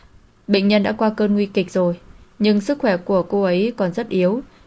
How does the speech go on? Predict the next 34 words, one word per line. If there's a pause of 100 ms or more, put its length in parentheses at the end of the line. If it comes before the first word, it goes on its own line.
cho
nên
phải
ở
lại
bệnh
viện
theo
dõi
thêm." (380)
Nghe
thấy
cô
đã
qua
cơn
nguy
kịch, (480)
lúc
này
Louis
mới
có
thể
thở
phào
nhẹ
nhõm. (460)
Anh
cũng
không
đứng
vững
nữa,